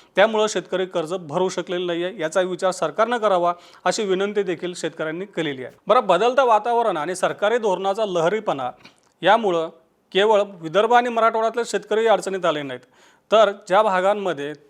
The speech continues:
चांगली पिकं म्हणजे ऊस आहे, फळबाग आहे, या भागातले शेतकरी देखील अडचणीत आलेले आहेत. एकंदरीत जर आपण थकीत कर्जाचं प्रमाण पाहिलं,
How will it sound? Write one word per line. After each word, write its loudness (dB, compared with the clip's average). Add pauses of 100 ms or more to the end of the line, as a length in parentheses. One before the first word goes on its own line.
चांगली 0
पिकं -4
म्हणजे -2
ऊस -4
आहे, 0 (140)
फळबाग 2
आहे, 0 (440)
या 4
भागातले 0
शेतकरी -4
देखील -4
अडचणीत -4
आलेले -4
आहेत. -8 (440)
एकंदरीत 4
जर 4
आपण 4
थकीत -6
कर्जाचं 0
प्रमाण -4
पाहिलं, -2